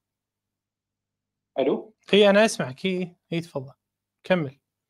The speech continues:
Speaker 1: ألو؟
Speaker 2: أنا أسمعك، أسمعك.
Speaker 1: إي، بص، كنت دا أقول الدليل التجريبي، الدليل التجريبي هو الذي يعني ال-، الامبيريكال evidence اللي هو بالقياس، يعني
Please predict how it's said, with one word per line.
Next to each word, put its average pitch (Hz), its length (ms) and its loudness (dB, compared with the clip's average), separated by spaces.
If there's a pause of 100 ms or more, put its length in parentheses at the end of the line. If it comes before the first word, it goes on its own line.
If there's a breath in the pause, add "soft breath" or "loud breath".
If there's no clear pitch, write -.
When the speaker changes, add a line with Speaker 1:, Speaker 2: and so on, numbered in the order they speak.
(220)
Speaker 1:
ألو؟ - 340 -2 (340)
Speaker 2:
أنا 208 220 8
أسمعك، 226 420 0
أسمعك. 190 420 -2 (1120)
Speaker 1:
إي، 156 320 -4
بص، 156 200 0
كنت 170 320 -2
دا 170 180 8
أقول 190 260 6
الدليل 165 480 0
التجريبي، 170 680 2 (340)
الدليل 160 260 2
التجريبي 208 360 4
هو 202 120 4
الذي 180 460 2
يعني 151 380 -4
ال-، 147 400 -2
الامبيريكال 156 460 4
evidence 147 400 2
اللي 139 120 -2
هو 185 100 8
بالقياس، 190 500 2
يعني - 120 -18